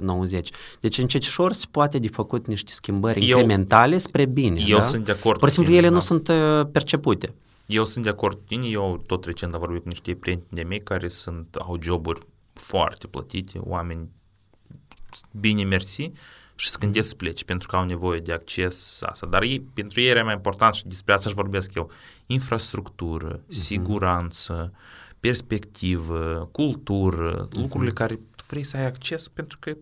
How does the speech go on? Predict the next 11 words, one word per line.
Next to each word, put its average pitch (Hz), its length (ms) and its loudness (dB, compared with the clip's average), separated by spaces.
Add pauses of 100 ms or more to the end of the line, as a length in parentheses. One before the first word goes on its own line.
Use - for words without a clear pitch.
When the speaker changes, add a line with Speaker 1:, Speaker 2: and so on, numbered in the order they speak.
(120)
Speaker 2:
ai, 151 220 -4
ai 123 120 0
muncit 135 340 0
greu 131 220 -4
pentru 95 320 -8
ele. 92 360 -4 (460)
Și - 140 -2
acum, 151 260 -2
uh, 113 960 -2 (100)
pentru 110 280 -2
mine, 156 300 -2